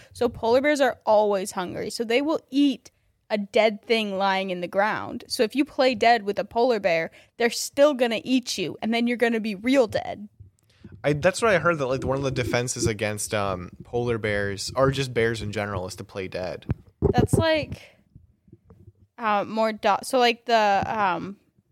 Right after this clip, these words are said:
Speaker 1: grizzly bears, uh, brown bl-, brown bears, and black bears, you can play dead. But if you play dead with a polar bear, you're gonna be real dead.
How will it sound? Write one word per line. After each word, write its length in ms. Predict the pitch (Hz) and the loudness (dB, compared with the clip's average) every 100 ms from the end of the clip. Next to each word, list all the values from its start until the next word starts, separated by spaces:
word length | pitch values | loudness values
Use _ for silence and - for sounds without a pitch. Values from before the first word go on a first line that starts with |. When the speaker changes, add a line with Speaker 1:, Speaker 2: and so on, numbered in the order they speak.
| _ - - | _ -20 -14
Speaker 1:
grizzly 500 | 226 254 254 233 254 | 0 2 2 0 -2
bears, 840 | 226 226 226 220 214 214 220 - - | 0 2 4 4 2 -4 -8 -10 -8
uh, 300 | - 196 196 | -4 -4 -4
brown 440 | 214 214 208 214 214 | -4 -2 -2 0 -2
bl-, 140 | 214 208 _ - | -2 -2 _ -4
brown 300 | 208 214 214 | -2 0 0
bears, 260 | 202 208 | -2 -2
and 140 | 196 190 | -6 -4
black 320 | 185 185 - | -4 -4 -4
bears, 500 | 240 247 262 262 - _ _ _ | -2 0 -2 -4 -12 _ _ _
you 140 | 240 | -6
can 140 | 240 240 | -4 -4
play 280 | - 208 196 | 0 0 2
dead. 400 | 196 180 196 - | 0 0 -2 -6
But 100 | 202 | -4
if 140 | 190 | -2
you 100 | 240 | -4
play 240 | - 269 | 0 2
dead 120 | 269 247 | 2 2
with 160 | 233 | 0
a 40 | 190 | -2
polar 320 | 233 233 208 | 0 0 0
bear, 220 | 190 180 | -2 -4
you're 200 | 185 - - _ - | -6 -14 -18 _ -6
gonna 240 | 220 214 | -4 -4
be 120 | 190 | -6
real 240 | 175 185 175 | -4 -4 -2
dead. 380 | 123 104 208 | -4 -6 -8